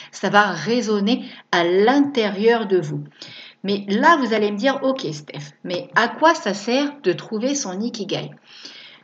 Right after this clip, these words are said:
Je me suis vraiment rendu compte, encore vraiment au cours de mes coachings ou avec les amis avec qui je parle, qu'à l'heure d'aujourd'hui, on a vraiment tendance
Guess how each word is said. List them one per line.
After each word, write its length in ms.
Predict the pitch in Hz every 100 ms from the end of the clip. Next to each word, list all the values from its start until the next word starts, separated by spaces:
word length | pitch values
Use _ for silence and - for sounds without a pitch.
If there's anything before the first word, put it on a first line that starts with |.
| _ _
Je 120 | - 202
me 120 | 240
suis 200 | 240 240
vraiment 380 | 208 294 349 339
rendu 300 | 277 202 202
compte, 340 | - 202 - -
encore 420 | 190 202 214 214
vraiment 480 | 208 190 196 202 196
au 80 | 165
cours 200 | 214 196
de 100 | 190
mes 160 | 190
coachings 480 | 190 180 - 196 202
ou 80 | 180
avec 260 | 160 156
les 160 | 175 170
amis 200 | 190 208
avec 180 | 180 156
qui 160 | -
je 100 | 196
parle, 380 | 165 165 196 160 147 _ _ _ _ _ - -
qu'à 120 | 214
l'heure 160 | 196 220
d'aujourd'hui, 400 | 208 202 196 233
on 100 | 262
a 100 | 170
vraiment 340 | 160 233 254
tendance 600 | 254 208 196 208 247 -